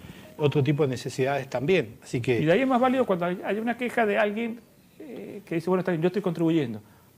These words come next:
Speaker 2: No solo el que todos los días insulta contra San Juan, no le interesa nada de San Juan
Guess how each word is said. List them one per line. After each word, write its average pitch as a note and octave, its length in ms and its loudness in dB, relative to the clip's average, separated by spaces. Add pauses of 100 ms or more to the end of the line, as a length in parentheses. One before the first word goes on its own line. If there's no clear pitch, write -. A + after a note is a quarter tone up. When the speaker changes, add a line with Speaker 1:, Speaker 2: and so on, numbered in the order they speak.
(100)
Speaker 2:
No G3 180 4
solo G#3+ 500 2 (180)
el E3 180 -4
que D3 120 -4
todos A#3 260 4
los G3 120 4
días G3 220 4
insulta D#3 560 6
contra C3+ 280 0
San D#3+ 200 -4
Juan, A3+ 240 2
no F3 80 0
le F3+ 80 -2
interesa D#3 320 -4
nada G3 200 0
de F#3+ 80 0
San G3+ 160 -2
Juan A3 300 4